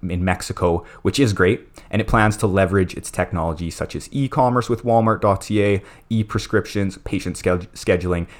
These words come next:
and at-home healthcare, which should help facilitate some growth as well. Now, just for fun, I, I wanted to do a little bit of napkin math here and speculate that the company can get all of its additional clinics in Mexico and Canada by the end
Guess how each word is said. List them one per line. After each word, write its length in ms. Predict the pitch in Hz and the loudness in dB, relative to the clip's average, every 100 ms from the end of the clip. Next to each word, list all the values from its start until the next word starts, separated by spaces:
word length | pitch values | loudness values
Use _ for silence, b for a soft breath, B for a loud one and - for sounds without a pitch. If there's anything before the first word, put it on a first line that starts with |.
| B | B
and 180 | 95 - | -2 0
at-home 520 | 82 - - 90 82 | 0 0 -2 -6 -4
healthcare, 580 | - 80 - - 80 78 | -2 -2 -4 -4 -2 -2
which 200 | 78 - | -6 -8
should 260 | - 82 | -4 -4
help 220 | 78 76 | -4 -8
facilitate 440 | - - 71 76 - | -8 -10 -8 -10 -10
some 140 | 82 | -10
growth 340 | - 73 - - | -6 -6 -6 -12
as 140 | - | -2
well. 260 | 78 80 - B B B B B - | -2 -2 -10 B B B B B 2
Now, 340 | 147 143 - - - - 127 | 4 4 0 -20 -20 -20 -4
just 240 | 127 190 - | 4 4 4
for 80 | |
fun, 300 | - 95 120 - - - | 0 0 0 -6 -10 -2
I, 180 | 92 | 0
I 120 | - 101 | 2 4
wanted 280 | 127 123 | 4 4
to 40 | 113 | 2
do 180 | 113 110 | 2 2
a 40 | |
little 180 | 101 101 | 4 2
bit 140 | 101 | 2
of 120 | 90 | 2
napkin 540 | 90 85 78 - 85 80 | 0 -2 -4 -4 -6 -4
math 280 | 78 76 - | -6 -6 -4
here 240 | 80 80 | -4 -2
and 140 | 90 - | -4 -6
speculate 680 | - - 123 - 139 135 143 | -4 2 2 2 2 2 0
that 120 | - | -6
the 60 | 110 | -6
company 500 | - 92 87 87 - B B | -4 -4 -2 -4 -6 B B
can 160 | - 101 | 0 2
get 260 | 98 - - | 2 0 4
all 200 | 104 135 | 6 6
of 80 | 139 | 4
its 120 | - | 0
additional 380 | 110 101 107 95 | 0 0 0 -2
clinics 460 | - 92 92 - | -2 -2 -2 -4
in 120 | 92 98 | -4 0
Mexico 500 | 113 - 117 131 120 | 0 -2 2 2 2
and 180 | 113 | -2
Canada 500 | - 98 90 85 85 - B B | -2 -2 0 2 0 -4 B B
by 160 | 92 | 4
the 260 | 92 - - | 4 2 0
end 300 | 95 92 | 0 0